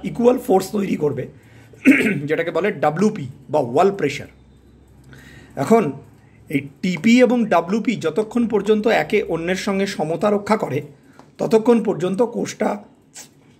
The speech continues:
<clears throat> ইনট্যাক্ট থাকে, কোষের কোনো অসুবিধা হয় না। কিন্তু টার্গার প্রেশারের মান যদি খুব বেড়ে যায়, টার্গার প্রেশার যদি very, very greater than ওয়াল প্রেশার হয়ে যায়,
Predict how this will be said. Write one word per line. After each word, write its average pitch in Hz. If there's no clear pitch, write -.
<clears throat> 269
ইনট্যাক্ট 190
থাকে, 127
কোষের 190
কোনো 190
অসুবিধা 151
হয় 151
না। 104
কিন্তু 156
টার্গার 170
প্রেশারের 220
মান 170
যদি 131
খুব 269
বেড়ে 175
যায়, 127
টার্গার 160
প্রেশার 202
যদি 180
very, 156
very 233
greater 202
than 196
ওয়াল 190
প্রেশার 175
হয়ে 139
যায়, 123